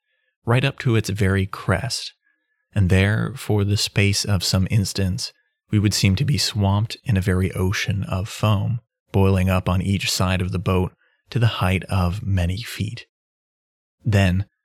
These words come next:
the sea passing from under us, we would go swooping dizzily down the great black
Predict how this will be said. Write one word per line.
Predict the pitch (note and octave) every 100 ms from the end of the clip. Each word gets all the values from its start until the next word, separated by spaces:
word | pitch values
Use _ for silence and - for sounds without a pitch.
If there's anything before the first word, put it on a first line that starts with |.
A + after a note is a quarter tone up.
| _ -
the | G#2+
sea | - C#3 A#2+
passing | - - G#2 - G2+
from | F2+ F#2
under | F2+ F2+ -
us, | A1 - - _ _ _ -
we | G2
would | F#2+ -
go | F2+ F#2
swooping | - - B2 A#2+ - G#2+ F2+
dizzily | G2 F#2 G2 F#2 F#2
down | G2+ F#2 F2+ F2+ E2
the | -
great | F#2 F#2+ G2 F#2+ C3+
black | - G2+ F#2 -